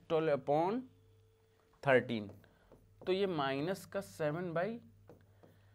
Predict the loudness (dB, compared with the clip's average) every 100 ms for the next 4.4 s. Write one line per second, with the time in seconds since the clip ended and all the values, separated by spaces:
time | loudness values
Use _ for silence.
0 | -20 -20 -20 0 4 4 2 -2 0 2
1 | 0 -2 -12 -20 _ _ _ _ _ _
2 | -20 -20 -20 -20 -16 2 4 6 4 2
3 | 4 6 6 6 6 6 4 0 -2 -4
4 | 2 6 6